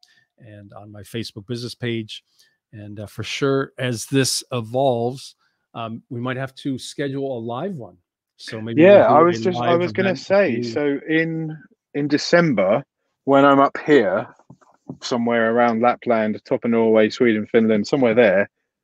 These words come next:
Speaker 2: if you want, I can
Speaker 1: Yeah.
Speaker 2: dial back in and we can see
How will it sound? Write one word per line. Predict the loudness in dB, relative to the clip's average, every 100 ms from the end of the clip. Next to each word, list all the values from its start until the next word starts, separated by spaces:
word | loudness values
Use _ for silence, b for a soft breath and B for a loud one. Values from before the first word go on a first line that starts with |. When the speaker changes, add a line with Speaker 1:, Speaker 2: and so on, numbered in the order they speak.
| _ _ _
Speaker 2:
if | -4
you | 0
want, | 4 4 4 -2
I | -4
can | -4 -2 -2 -2 -4 2
Speaker 1:
Yeah. | 2 4
Speaker 2:
dial | 4 6 4
back | 2 4
in | 4
and | 4
we | 0
can | -2 -2
see | 2 2 2